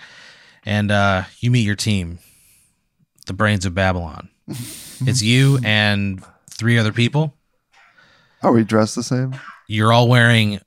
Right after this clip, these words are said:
Speaker 1: bright white jumpsuits with a giant squid, the front of a squ-, uh, squid coming from your genitals.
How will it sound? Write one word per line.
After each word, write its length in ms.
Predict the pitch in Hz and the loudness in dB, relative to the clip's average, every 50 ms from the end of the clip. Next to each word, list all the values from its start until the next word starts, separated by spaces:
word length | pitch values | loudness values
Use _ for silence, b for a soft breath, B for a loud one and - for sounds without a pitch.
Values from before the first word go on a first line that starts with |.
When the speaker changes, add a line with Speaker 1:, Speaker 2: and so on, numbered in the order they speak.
| _ _ - | _ _ -14
Speaker 1:
bright 380 | 110 107 113 113 110 117 113 | -8 -2 0 2 4 4 2
white 220 | 117 120 120 113 107 | 2 2 0 0 2
jumpsuits 680 | 107 117 117 113 - - 143 147 143 - - - - - B B B B B B B B B | 0 0 0 0 2 2 2 2 2 2 0 -2 -2 -4 B B B B B B B B B
with 200 | - 107 107 110 | -6 -4 -4 -4
a 40 | 107 | -2
giant 400 | 92 117 113 110 113 110 98 - | 0 2 2 4 2 2 0 0
squid, 560 | - - - - 113 110 110 113 110 113 104 - - - - | -2 -2 0 0 2 2 2 0 -2 -4 -8 -10 -14 -10 -4
the 140 | 135 113 | -2 -2
front 280 | 110 - 120 117 120 123 | 0 2 2 2 2 2
of 60 | 123 | 2
a 40 | 127 | 0
squ-, 380 | 117 - - - - _ - - | -2 -4 -4 -8 -18 _ -8 -2
uh, 280 | 117 113 107 104 101 98 | 0 0 2 2 0 0
squid 420 | - - - 120 117 117 120 117 | -2 -2 0 2 2 2 2 0
coming 400 | - 123 113 110 107 104 104 101 - b b b b b b b b b | 0 0 0 2 0 -2 -4 -6 -8 b b b b b b b b b
from 460 | b - - 110 107 104 104 101 92 - | b -4 -2 0 0 0 0 -2 -4 -6
your 200 | 85 101 107 101 | -6 -6 -4 -2
genitals. 680 | 90 113 104 110 120 123 135 143 143 - - - - | 0 0 0 0 2 2 2 2 2 0 -4 -12 -14